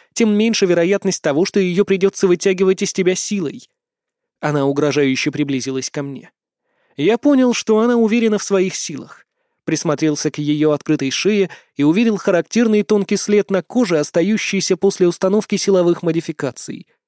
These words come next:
Физическое преимущество делало ее уверенной в собственном превосходстве. Заодно я понял, что дела, которыми она руководила, имели криминальный уклон. Официально модификации увеличения силы были под запретом, кроме тех случаев, когда в них нуждались.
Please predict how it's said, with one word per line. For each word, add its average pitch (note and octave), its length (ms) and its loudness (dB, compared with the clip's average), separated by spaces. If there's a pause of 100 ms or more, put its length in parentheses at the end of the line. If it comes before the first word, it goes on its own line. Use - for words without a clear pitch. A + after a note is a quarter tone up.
(340)
Физическое A3 640 2
преимущество A3+ 720 0
делало G3+ 320 2
ее F#3+ 300 0
уверенной G3 580 2
в - 60 -6
собственном G3 560 -2
превосходстве. E3+ 880 -4 (460)
Заодно D3 500 0
я C3 160 -2
понял, D3+ 320 -2
что D#3 200 -2
дела, D3+ 260 0
которыми D#3+ 420 -2
она C3 220 -2
руководила, C#3+ 640 -2 (240)
имели A#3+ 340 2
криминальный D#3+ 680 0
уклон. C#3 440 -10 (520)
Официально D#3+ 600 0
модификации D3 640 -2
увеличения D3+ 600 0
силы F3 320 0
были D3+ 200 2
под D#3+ 180 -4
запретом, F#3 600 -4 (280)
кроме A#3 240 2
тех F#3 220 0
случаев, G#3+ 440 2
когда D3 280 0
в C3 60 -6
них C#3+ 200 -8
нуждались. D#3 680 -6